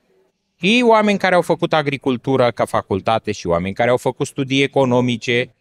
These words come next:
și de douăzeci și cinci, și de treizeci, și cincizeci, și de șaptezeci de ani.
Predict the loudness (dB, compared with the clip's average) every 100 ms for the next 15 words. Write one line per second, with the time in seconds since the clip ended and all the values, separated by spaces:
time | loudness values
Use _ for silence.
0 | _ _ -12 -4 0 2 4 4 4 2
1 | -4 -6 -6 -6 -4 0 0 0 -2 0
2 | -2 -4 -4 -12 -14 -18 -10 -6 -4 -2
3 | -4 -4 -6 -6 -4 -4 -4 -8 -6 -10
4 | -8 -8